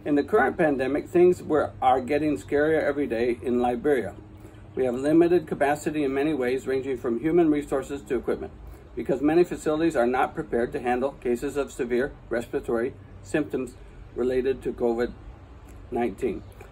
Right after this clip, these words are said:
They have begun to turn away patients, which may worsen the health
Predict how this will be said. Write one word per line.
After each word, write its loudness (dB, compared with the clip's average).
They 2
have 2
begun 2
to 0
turn 2
away 2
patients, 0
which -4
may 0
worsen 2
the 2
health 2